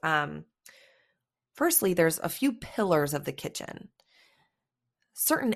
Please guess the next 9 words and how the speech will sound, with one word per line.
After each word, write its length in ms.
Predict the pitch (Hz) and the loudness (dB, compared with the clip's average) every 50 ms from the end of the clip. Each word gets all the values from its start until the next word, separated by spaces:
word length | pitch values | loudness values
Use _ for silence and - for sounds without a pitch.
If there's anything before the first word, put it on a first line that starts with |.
| - | 0
areas 480 | - 190 185 190 190 190 185 175 170 165 | 2 4 4 4 6 6 4 4 4 2
of 100 | 151 151 | -2 -2
the 80 | 160 151 | -2 -6
kitchen 460 | - - 151 143 - - - 151 156 | -6 -8 -8 -8 -6 -6 -6 -6 -4
that 180 | 160 - - | -4 -4 0
represent 480 | 190 208 214 214 285 277 240 233 202 190 | 2 0 2 2 0 0 0 0 0 0
your 120 | - 175 | -2 -4
capacity 760 | 175 - 170 - - 170 185 180 180 - - 185 175 175 170 | -4 -4 -8 -6 0 4 4 4 4 4 -2 -4 -2 -4 -4
to 300 | 170 - - 170 156 - | -2 -2 -4 -4 -4 -8